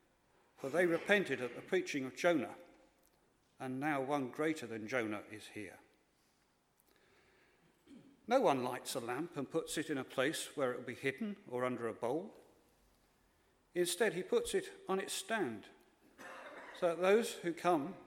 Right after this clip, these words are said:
in may see the light. Your eye is the lamp of your body. When your eyes are good,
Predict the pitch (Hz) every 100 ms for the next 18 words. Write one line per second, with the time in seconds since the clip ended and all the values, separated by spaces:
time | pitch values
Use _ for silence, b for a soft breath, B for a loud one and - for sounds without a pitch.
0 | - - 170 139 123 151 156 156 - 214
1 | 175 180 170 104 - - - _ _ _
2 | _ _ _ _ b b b b _ 175
3 | 214 214 180 143 110 107 - - - 139
4 | 131 143 143 175 113 - - - _ _
5 | _ 135 131 131 139 156 107 87 - -
6 | _ _ _ _ _ _ _ _ b b
7 | b b b b _ - 151 151 151 160
8 | 165 156 - 175 202